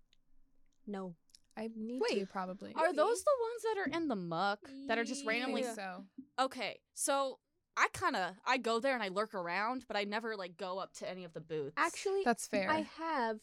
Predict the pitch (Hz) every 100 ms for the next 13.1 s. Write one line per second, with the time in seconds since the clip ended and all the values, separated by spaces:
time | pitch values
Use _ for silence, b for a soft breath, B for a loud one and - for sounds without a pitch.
0 | - 247 254 233 247 247 247 - 262 247
1 | 240 233 226 320 220 - - _ _ _
2 | - 254 233 233 226 233 240 - - 226
3 | 233 214 294 269 214 269 233 277 302 -
4 | 233 220 254 285 277 269 233 226 226 220
5 | 220 226 - _ - 214 - - 233 -
6 | - 208 - - 214 208 214 202 - 440
7 | 440 214 202 196 190 - - - 415 -
8 | - - - 214 403 302 359 285 311 415
9 | 415 190 185 190 185 180 185 - 185 220
10 | - _ 277 359 269 214 - - - _
11 | - 247 262 254 254 - 214 214 240 226
12 | 233 233 202 196 196 233 214 185 196 -